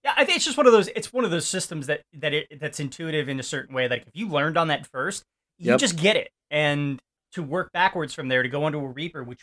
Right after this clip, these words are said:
Speaker 1: Reaper apparently is, is amazing, uh, uh, uh, intuitively. Like, if you learned on Reaper, you, you'd probably be able to do a lot of other things. But it, it, they, the two systems don't necessarily mesh very well.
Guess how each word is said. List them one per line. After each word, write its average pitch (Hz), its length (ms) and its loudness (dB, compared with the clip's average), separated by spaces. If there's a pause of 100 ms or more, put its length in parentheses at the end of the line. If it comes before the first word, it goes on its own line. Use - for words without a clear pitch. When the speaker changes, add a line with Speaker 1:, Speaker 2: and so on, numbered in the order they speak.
Speaker 1:
Reaper 160 300 -6
apparently 143 420 -8
is, 151 120 -10 (280)
is 160 100 -4
amazing, 156 800 -2 (180)
uh, 127 420 0 (120)
uh, 151 100 0 (100)
uh, 147 220 2
intuitively. 147 640 -4
Like, 123 160 -2
if 135 80 -10
you 156 80 -4
learned 156 180 -2
on 135 120 -2
Reaper, 160 280 -4
you, 127 200 -8
you'd 143 160 -12
probably 156 260 -2
be - 340 -12
able 131 140 -8
to 131 60 -6
do 127 140 -2
a 123 40 2
lot 143 180 4
of 131 80 -2
other 175 180 0
things. 117 300 -4 (300)
But 147 200 2 (440)
it, 175 220 -8
it, 175 180 -8
they, 180 140 2
the 175 260 -6
two 202 220 0
systems 180 420 -2
don't 165 160 2
necessarily 139 680 0
mesh 120 360 0
very 202 180 -2
well. 247 320 -2